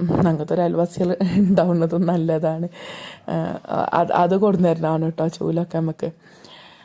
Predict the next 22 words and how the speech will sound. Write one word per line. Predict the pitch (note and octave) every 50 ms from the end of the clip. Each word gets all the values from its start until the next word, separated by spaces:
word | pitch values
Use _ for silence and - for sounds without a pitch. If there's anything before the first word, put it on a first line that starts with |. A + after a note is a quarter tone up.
| - _ _ -
അപ്പോൾ | - -
ആ | F3+
താത്ത | F3 - F3 E3+ E3 -
ഇപ്പോൾ, | E3+ - - E3 E3 - F3+ F3+ -
ആ, | - E3+ F3+ F3 F3 F3 E3+ D#3+ - -
വീട്ടിലേക്ക് | - F3+ F3+ F3 F3+ F3+ F3+ F3+ F#3+
വന്നതിൻ്റെ | G3 F#3+ F#3 F3 F3 F3 F3 F3
ശേഷം | E3+ - E3+
ആ | E3 D3+ D3+
താത്ത | E3 E3 E3 E3 D#3+ F3
രണ്ട് | F3 F3 E3 D#3+ D#3+ E3+
ചൂല് | F3 - E3+ D#3+ D#3+ E3
കൊടുന്ന് | E3 D#3+ D#3+ D#3+
തന്നിട്ടുണ്ടായിരുന്നു. | D#3+ D#3+ D#3+ E3 - D#3 D#3 D#3+ D#3 D#3 D#3 D#3+
അപ്പോൾ | D#3+ _ _ - - - - _ _ - E3+
അതിലത്തെ | D#3 D3+ - - F3
ഒരു | E3+ F#3
ചൂലാണ് | - - E3 E3 E3 E3+ E3+ D#3+ D#3 D#3+
ട്ടോ. | - E3+ D#3
കുറച്ച് | D3+ - - D#3 - - - - F#3+
നീളം | G3 F#3+ F#3 F#3+ F#3+ G3+
കൂടുതലാണ്. | G3+ G3 F3+ E3 F3+ F3 F3+ E3+ E3 E3 F3+